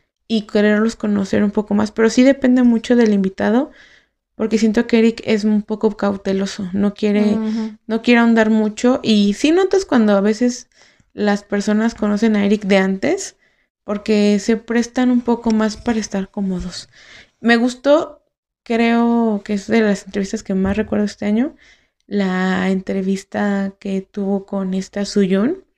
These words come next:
Speaker 1: porque, pues,
Speaker 2: Ujú.
Speaker 1: ya les conté que, pues, fue mi evento canónico ese álbum, y yo estaba en shock pensando que esa masita de ser humano era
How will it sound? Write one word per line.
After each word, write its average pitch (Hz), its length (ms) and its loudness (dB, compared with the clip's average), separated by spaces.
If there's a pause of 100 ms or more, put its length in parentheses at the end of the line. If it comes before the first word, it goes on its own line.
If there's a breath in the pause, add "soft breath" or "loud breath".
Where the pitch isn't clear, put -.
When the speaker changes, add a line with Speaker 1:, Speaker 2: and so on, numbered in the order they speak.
(600 soft breath)
Speaker 1:
porque, 226 240 -2
pues, 196 180 -2
Speaker 2:
Ujú. 196 80 4
Speaker 1:
ya 185 220 -2
les 190 180 -4
conté 190 320 -4
que, 202 120 -2
pues, - 440 -10
fue 196 120 0
mi 202 120 4
evento 190 320 0
canónico 190 480 -2
ese 196 180 -4
álbum, 269 220 -2 (760 soft breath)
y 208 120 -6
yo 233 380 2 (120)
estaba 240 320 0
en 277 60 4
shock 277 280 0
pensando 247 640 0
que 226 120 -6
esa 226 380 -2 (420 soft breath)
masita 214 800 -4 (560)
de 196 160 -6
ser 220 240 2
humano 208 540 0 (440)
era 202 460 0